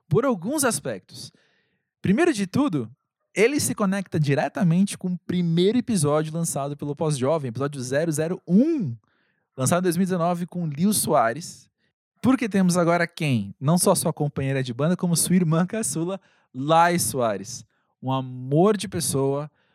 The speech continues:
alguém que, desde que a gente se conheceu, eu lembro da primeira conversa que a gente teve, e foi de ver que ela era uma pessoa muito gente boa, alguém muito legal. E a dádiva de gravar à distância é o quê?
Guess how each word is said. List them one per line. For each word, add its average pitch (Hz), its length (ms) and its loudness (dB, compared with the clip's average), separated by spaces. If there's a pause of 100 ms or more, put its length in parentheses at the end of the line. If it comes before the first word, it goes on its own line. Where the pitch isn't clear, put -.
(180)
alguém 139 420 -2
que, 160 680 -8
desde 190 420 0
que 208 100 -8
a 190 40 -4
gente 170 200 -6
se 190 120 -10
conheceu, 156 460 -4
eu - 40 -6
lembro 165 180 0
da 180 80 -2
primeira 180 280 -2
conversa 156 420 -2
que 160 60 -12
a 135 40 -8
gente 139 220 -10
teve, 139 400 -6 (340)
e 131 100 -2
foi 143 260 0
de 156 160 -2
ver 135 180 -2
que 147 100 -6
ela 131 120 2
era 143 120 0
uma 139 80 -6
pessoa 131 360 -4
muito 151 240 -4
gente 156 220 -6
boa, 123 360 -4 (280)
alguém 131 260 0
muito 147 320 2
legal. 117 460 -2 (460)
E 160 760 -4 (400)
a 190 160 4
dádiva 143 880 0
de 123 140 -6
gravar 135 340 0
à 135 40 -4
distância 156 460 -2
é 151 160 -2
o 151 80 -4
quê? 104 460 -10